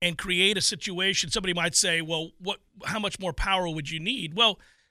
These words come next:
how about just being able to pay your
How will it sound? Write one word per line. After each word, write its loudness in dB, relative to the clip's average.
how 2
about 0
just 0
being -2
able -2
to -6
pay 6
your 4